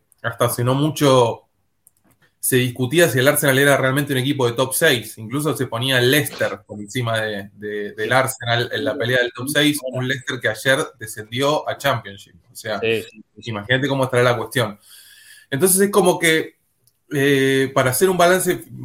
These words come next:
Speaker 1: realmente final, yo quiero decir que, que para mí las sensaciones positivas le ganan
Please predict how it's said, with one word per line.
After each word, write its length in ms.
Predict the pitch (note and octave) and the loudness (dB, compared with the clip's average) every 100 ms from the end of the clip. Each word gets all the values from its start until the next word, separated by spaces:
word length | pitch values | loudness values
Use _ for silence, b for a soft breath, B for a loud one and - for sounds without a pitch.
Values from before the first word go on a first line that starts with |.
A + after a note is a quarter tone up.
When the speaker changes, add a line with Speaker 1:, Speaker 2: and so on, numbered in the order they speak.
| A#2+ | 0
Speaker 1:
realmente 360 | C#3+ D3+ D3 | 0 2 -2
final, 340 | D3 D3 E3+ F3 | -2 2 2 2
yo 260 | D#3+ C#3 | -2 -6
quiero 460 | - D#3 D3+ C#3 B2+ | -2 0 4 4 4
decir 460 | B2 A#2+ D3 C#3+ | 0 0 0 0
que, 400 | C#3 B2+ A2+ A2 A2+ | 0 0 0 -2 -4
que 140 | A2+ | -4
para 240 | - A2+ | -2 -2
mí 120 | A#2+ D3 | 0 2
las 140 | C#3 | 2
sensaciones 400 | B2 A#2 D3 C#3 | 0 -6 -4 -4
positivas 800 | C3+ A#2+ A#2+ C3+ D3+ C#3 C#3 - | -4 -8 -4 0 4 4 2 -8
le 240 | A#2+ A#2 | -4 -2
ganan 520 | A#2+ C#3 D3 C#3+ C3+ | 2 2 2 0 -4